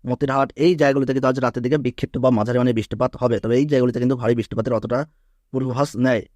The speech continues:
তো বন্ধুরা, এবার আমরা দেখে নেব আগামীকাল অর্থাৎ উনিশে জুলাই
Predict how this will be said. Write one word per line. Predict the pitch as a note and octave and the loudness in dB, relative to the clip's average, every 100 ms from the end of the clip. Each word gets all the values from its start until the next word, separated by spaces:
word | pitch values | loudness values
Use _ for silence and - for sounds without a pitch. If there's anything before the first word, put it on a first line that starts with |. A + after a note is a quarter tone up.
| _ - | _ -2
তো | F3 | 2
বন্ধুরা, | G3 G#3+ | 2 2
এবার | G#3 | 4
আমরা | F#3+ E3+ | 4 4
দেখে | E3 D#3 | 2 2
নেব | E3+ | 2
আগামীকাল | F3 C3 C#3+ D#3 D#3+ E3 | 2 2 0 0 0 0
অর্থাৎ | C3 C#3+ - D#3 - | 0 -2 0 -2 -2
উনিশে | C3+ C#3+ D#3+ | -2 0 0
জুলাই | D3 C3+ C3+ | 2 2 2